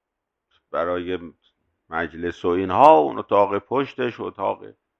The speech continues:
نماز ایشان بود. می‌آمدن اونجا نماز می‌خوندن. یا وقتی که افراد بودن در اون طبقه، می‌آمدن در اندرونی و در اون اتاق خودشون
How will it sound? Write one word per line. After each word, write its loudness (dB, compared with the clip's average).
نماز 4
ایشان -4
بود. -16
می‌آمدن 0
اونجا -8
نماز -6
می‌خوندن. -20
یا -8
وقتی -4
که -2
افراد 0
بودن -4
در 0
اون -12
طبقه، -6
می‌آمدن -4
در 2
اندرونی -6
و -6
در 4
اون -6
اتاق -6
خودشون -10